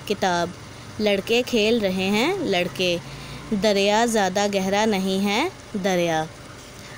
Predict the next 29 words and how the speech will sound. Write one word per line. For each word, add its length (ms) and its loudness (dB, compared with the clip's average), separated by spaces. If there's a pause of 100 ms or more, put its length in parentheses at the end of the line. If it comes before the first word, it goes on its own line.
(180)
अच्छा 280 -2
जी, 200 -2 (140)
next 360 -2
page 540 2 (280)
पे 100 0
चलते 300 0
हैं, 220 2
page 320 0
number 240 2
thirteen। 580 2 (2500)
सरगर्मी 680 4
number 340 4
तीन 380 2
है, 480 0
झैल 340 2
में 240 2
दिए 260 2
गए 140 2
पैराग्राफ 800 0
में 140 2
से 260 0
इसम 300 0
मारफा 540 0
और 160 0
इसम 260 0
नकरा 400 0
अलग-अलग 580 0
करके 480 0 (460)
लिखिए। 480 2